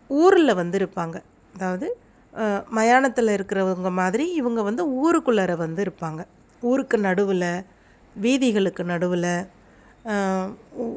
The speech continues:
ஊர்ல நடுவுலன்னு வச்சுக்கோங்களேன், ஊருக்குள்ளார இருப்போம் அப்படின்னு சொல்லுவாங்க இல்லையா? ஊர்ல ஒரு கோயில் இருக்கு, காளியம்மா கோயிலுன்னு சொல்றோம்ல பொதுவா. அந்த மாதிரி இந்த பத்ரகாளி அம்மன் வந்து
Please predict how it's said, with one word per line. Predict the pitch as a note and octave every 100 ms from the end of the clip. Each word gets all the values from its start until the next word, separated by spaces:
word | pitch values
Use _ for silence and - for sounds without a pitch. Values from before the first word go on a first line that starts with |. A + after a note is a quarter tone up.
| -
ஊர்ல | C4+ D4+ C#4+ A#3+
நடுவுலன்னு | G3 G3 G3+ G3+ G#3
வச்சுக்கோங்களேன், | F3 - F3+ E3 F#3 D#4 - A#3+
ஊருக்குள்ளார | B3+ A3 G#3+ G3+ G#3
இருப்போம் | G3 F#3 F#3 F#3
அப்படின்னு | F#3+ G3
சொல்லுவாங்க | G3 F3+ F3+ F3
இல்லையா? | B3 C#4+
ஊர்ல | A#3 A3 G3
ஒரு | F#3
கோயில் | G3+ F#3+ G3
இருக்கு, | F3 - F#3+ -
காளியம்மா | G3 G3 F#3+ F#3 F3+
கோயிலுன்னு | F#3 F#3 F#3 F#3+
சொல்றோம்ல | F3+ F3 F3 F3 F3
பொதுவா. | F3+ F3+ B3 D4+ - - - -
அந்த | A3 A3+
மாதிரி | G#3+ A3 C4 C#4+ A#3 C4+ -
இந்த | A3 G#3
பத்ரகாளி | F#3+ F#3+ - C4+ B3+ A3 G3 F3
அம்மன் | E3 E3+ E3
வந்து | E3 A3+ B3